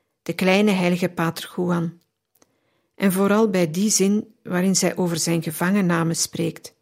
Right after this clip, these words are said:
Hij heeft al die negen maanden doorgebracht in een kleine cel, die hem, hoe klein hij ook was, nauwelijks kon bevatten. In vijftienhonderdachtenzestig schrijft zij,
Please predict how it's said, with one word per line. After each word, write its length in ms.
Hij 200
heeft 420
al 260
die 180
negen 400
maanden 420
doorgebracht 680
in 140
een 120
kleine 380
cel, 380
die 200
hem, 360
hoe 220
klein 320
hij 180
ook 200
was, 380
nauwelijks 720
kon 220
bevatten. 520
In 240
vijftienhonderdachtenzestig 1700
schrijft 500
zij, 320